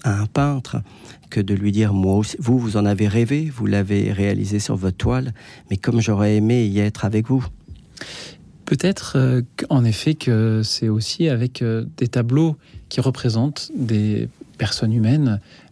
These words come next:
Speaker 2: euh, que nos auditeurs ont le plus envie de, d'interagir, euh, ce soir.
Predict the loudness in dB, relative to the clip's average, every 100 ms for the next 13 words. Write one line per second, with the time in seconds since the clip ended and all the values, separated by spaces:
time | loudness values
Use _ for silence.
0 | -4 -2 -2 0 2 2 0 -2 -2 0
1 | 0 0 0 -2 -4 -4 -6 -4 0 0
2 | 2 0 0 0 0 2 2 2 2 2
3 | 0 0 -2 -2 -2 -2 -2 0 -2